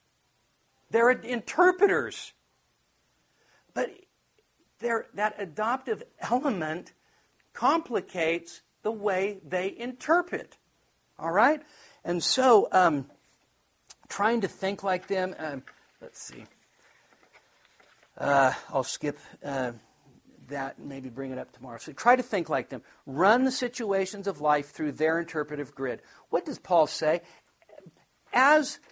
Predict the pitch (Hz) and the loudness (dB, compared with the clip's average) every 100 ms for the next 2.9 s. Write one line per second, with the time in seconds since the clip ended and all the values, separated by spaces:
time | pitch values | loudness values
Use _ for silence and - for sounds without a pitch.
0 | _ 175 208 - 180 160 208 285 - - | _ -4 0 2 2 2 2 2 0 -4
1 | 175 139 160 202 208 151 156 147 147 139 | -4 -2 2 4 2 0 -6 2 2 4
2 | 147 - - 311 - - 214 240 240 | -2 -4 -2 0 0 0 4 4 2